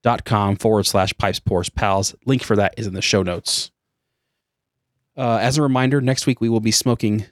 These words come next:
Saint Bruno Flake and drinking George Remus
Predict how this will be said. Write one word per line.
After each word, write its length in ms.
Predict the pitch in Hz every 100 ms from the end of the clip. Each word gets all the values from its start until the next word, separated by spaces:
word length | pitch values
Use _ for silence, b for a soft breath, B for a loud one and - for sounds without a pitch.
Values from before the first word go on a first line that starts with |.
| _
Saint 240 | - 90 -
Bruno 220 | 131 151
Flake 480 | - 143 135 - -
and 240 | 110 104 -
drinking 560 | 120 113 113 110 110 - _ -
George 280 | 110 101
Remus 680 | 107 127 127 123 - - -